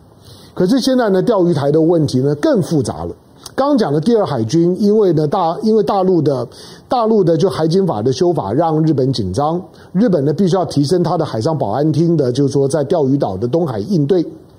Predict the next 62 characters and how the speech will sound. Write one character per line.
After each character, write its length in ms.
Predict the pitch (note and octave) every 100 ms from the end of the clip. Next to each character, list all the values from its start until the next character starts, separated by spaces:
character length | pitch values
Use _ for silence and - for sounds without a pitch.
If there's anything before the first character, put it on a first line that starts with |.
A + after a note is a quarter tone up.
| - - -
那 180 | - G#3
美 180 | F3+ D#3
国 200 | D3 E3+
呢， 160 | F#3+ F#3
也 140 | C#3
借 220 | C3+ B3
力 180 | F#3 G3
使 180 | D3+ C#3
实 220 | A2 C3+
力， 240 | D#3 A#3+ - - -
准 220 | - D3 D3+
备 180 | G#3
呢， 220 | E3 D#3 D3
准 160 | D3+
备 140 | E3 F#3+
把 180 | B2
它 180 | A#2 E3+
的 180 | D#3 C#3
这 120 | C3+
个 100 | D#3
说 220 | C#3+ D#3+ D#3
呢， 160 | C#3+
这 140 | C3 D#3
个 240 | C#3+ B2+ - -
海 140 | C#3
岸 140 | F3+ E3
防-， 280 | C#3+ D3+ D#3
防-， 280 | D#3 D#3
防 180 | D3 C#3+
卫 140 | F#3 E3
队 220 | G3 - -
的 120 | - -
执 180 | - F3
法 160 | C3
的 80 | A#2+
范 240 | F#3+ E3
围 280 | C3 A#2+ C3+ - - -
从 220 | D#3+ E3+
太 180 | G#3 F#3
平 140 | D3
洋 100 | D3+
的 80 | E3
东 260 | E3 B3+
岸 140 | C4+ A3 - -
要 100 | C#3
拉 140 | C3+ C#3
到 100 | C#3
太 180 | C#3+
平 100 | A2
洋 140 | A2 A2
的 80 | A#2
西 260 | - G#3+
岸， 140 | A3 - - - - - - - - -
要 100 | -
到 140 | F3+ F3+
西 180 | - C#4+
太 140 | C4
平 120 | C#3+
洋 180 | D#3+ D#3
来 180 | C#3+ D#3
执 240 | D#3 C3
法。 260 | D3 C#3 -